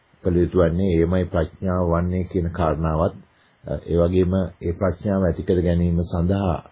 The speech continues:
නම්, අ, අපි කළ යුතු වන්නේ කුමක්ද කියන දේ, අනුගම-, අනුගමනය කළ යුතු පිළිවෙත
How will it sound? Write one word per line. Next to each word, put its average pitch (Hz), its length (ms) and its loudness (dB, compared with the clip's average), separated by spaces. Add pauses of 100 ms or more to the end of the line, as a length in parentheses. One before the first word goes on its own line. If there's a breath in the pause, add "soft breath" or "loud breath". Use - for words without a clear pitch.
නම්, 78 220 -2 (540 soft breath)
අ, - 100 -8 (480)
අපි 87 340 -2
කළ 92 160 4
යුතු 98 240 4
වන්නේ 90 260 2
කුමක්ද 98 540 -4 (640)
කියන 82 260 -2
දේ, 67 260 -4
අනුගම-, 90 460 -4 (140)
අනුගමනය 87 460 -2
කළ 87 160 -2
යුතු 87 340 -2 (400 soft breath)
පිළිවෙත 104 360 4